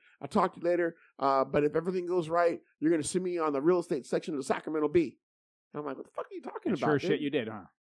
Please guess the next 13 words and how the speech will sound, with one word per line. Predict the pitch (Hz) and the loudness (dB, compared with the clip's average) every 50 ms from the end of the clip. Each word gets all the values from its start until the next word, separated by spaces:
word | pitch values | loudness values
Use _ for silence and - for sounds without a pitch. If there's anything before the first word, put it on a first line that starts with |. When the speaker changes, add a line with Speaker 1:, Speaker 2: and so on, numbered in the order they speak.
| _ _ _ | _ _ _
Speaker 1:
Dude, | 180 165 139 | 0 0 2
I'm | 160 214 131 | 0 0 -2
at | - | -6
the | - - | -8 -10
house | - 147 170 180 175 165 - - | -4 0 2 2 2 2 0 -6
chilling | - - 196 175 190 196 202 226 226 _ _ _ _ _ _ _ _ | -6 -4 -2 -2 0 -2 -4 -6 -8 _ _ _ _ _ _ _ _
one | - 165 180 196 190 | -4 -2 0 2 2
day, | 208 196 208 220 226 226 233 - _ _ _ _ _ _ _ - | 2 2 4 2 2 0 -2 -8 _ _ _ _ _ _ _ -8
and | 135 143 | -4 -4
I | 139 113 - - _ _ _ | -4 -4 -6 -12 _ _ _
grabbed | - 175 180 190 - | 0 0 0 0 0
the | 147 | -2
paper, | - - 185 196 190 - 220 226 220 - - | 0 2 2 2 4 4 4 4 4 2 -2